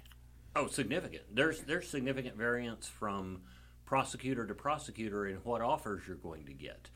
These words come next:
There's significant variance county to county in how, you know, somebody on this side of the street commits a crime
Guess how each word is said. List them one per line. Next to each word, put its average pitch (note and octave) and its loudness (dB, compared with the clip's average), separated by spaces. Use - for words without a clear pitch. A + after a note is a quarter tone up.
There's A#2 2
significant B2+ -2
variance B2 0
county C3 0
to A2 -4
county B2 -4
in G#2 0
how, A2 2
you B2 -2
know, G2+ -2
somebody C3 4
on A2 2
this C3+ 6
side C#3 6
of C3 4
the B2 0
street C#3 0
commits C3+ 2
a C#3 -4
crime C3+ 4